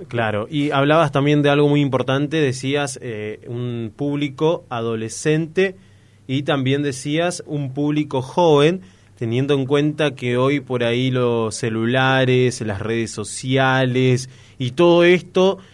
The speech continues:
eh, cuando el joven, el adolescente tiene un tiempo, por ahí decide pasar mar-, más tiempo con el celular que con un libro. ¿Cómo vos ves esto?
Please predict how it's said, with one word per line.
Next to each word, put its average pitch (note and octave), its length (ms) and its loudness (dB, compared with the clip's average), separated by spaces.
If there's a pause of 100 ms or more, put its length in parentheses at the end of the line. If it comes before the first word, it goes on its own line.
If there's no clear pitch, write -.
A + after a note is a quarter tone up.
(180)
eh, A#2+ 200 -4
cuando C3 320 2
el B2+ 140 2
joven, E3+ 440 2
el C#3 140 2
adolescente C3 500 0
tiene E3 180 -2
un C#3+ 180 0
tiempo, E3 600 0 (420)
por B2+ 140 -2
ahí C#3 100 2
decide D#3 420 0
pasar C3+ 320 -2
mar-, C3 200 -2 (140)
más C3 200 -2
tiempo C#3+ 300 -4
con C3 140 0
el B2+ 100 0
celular C3 540 -2 (360)
que D3+ 300 0
con C3 220 0
un A#2+ 200 0
libro. G2+ 480 -2
¿Cómo E3 320 0
vos D3+ 220 4
ves C3 240 2
esto? G2+ 360 -8